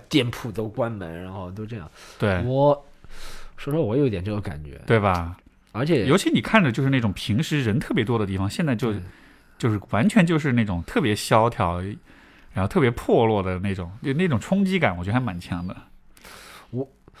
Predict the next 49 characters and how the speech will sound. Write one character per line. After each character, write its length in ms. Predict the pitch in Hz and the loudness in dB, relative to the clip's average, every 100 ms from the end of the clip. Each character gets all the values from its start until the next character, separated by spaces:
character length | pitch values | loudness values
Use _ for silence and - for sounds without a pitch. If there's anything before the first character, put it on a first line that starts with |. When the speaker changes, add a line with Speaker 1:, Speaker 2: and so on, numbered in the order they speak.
| - - | -20 -8
Speaker 1:
我 320 | 123 110 101 | -4 -4 -4
是 400 | - 247 143 - - - | -4 0 0 -2 -16 -20
觉 200 | - 90 | -8 -4
得， 140 | 117 139 | -4 -4
因 140 | 175 | -4
为 160 | 208 - - - - - - - - - - | -6 -8 -12 -18 -18 -20 -20 -20 -20 -20 2
我， 140 | 180 156 | 4 10
我， 300 | 151 131 208 | 12 12 10
我 80 | 269 | 6
首 200 | - 113 | 6 2
先 200 | 180 233 254 - - - - | 0 -4 -12 -18 -18 -20 -12
觉 120 | - | -2
得 60 | 143 | 0
我 160 | 120 110 | 2 6
家 160 | 202 | 8
门 160 | 170 151 | 8 4
口 380 | - 92 76 - - - - - | 2 0 -4 -10 -18 -20 -20 -18
平 200 | - 117 | -4 -2
时 400 | 143 117 117 120 - - - | 0 2 2 2 -2 -18 -14
车 140 | - 127 | 2 4
水 120 | 127 | 4
马 200 | 110 80 | 4 0
龙 140 | 85 | -2
还 300 | 95 - - | -4 -6 -8
蛮 200 | 104 90 | -4 -2
厉 140 | 104 117 | 2 2
害 140 | 98 | 2
的， 160 | 73 - | -2 -8
然 100 | - | -6
后 100 | 87 | -4
这 120 | 107 | 2
两 180 | 120 69 | 2 0
天 200 | 76 69 50 50 - - - - - - | -6 -10 -10 -14 -18 -20 -20 -20 -20 -16
少 200 | - 87 | -6 -2
了 100 | 98 | 0
很 180 | 98 85 | 0 0
多， 140 | 85 | -2
但 160 | 98 214 | 6 8
我 120 | 147 | 8
没 160 | 98 147 | 8 8
有 120 | 165 | 8
一 140 | 101 | 6
下 220 | 117 240 135 | 6 6 6
子 120 | 98 | 2
被 200 | 98 90 | -2 -2
冲 260 | - 107 | -4 -4
击 160 | 92 98 | -4 -2
到 140 | 95 | -2
啊， 180 | 80 55 | -2 -6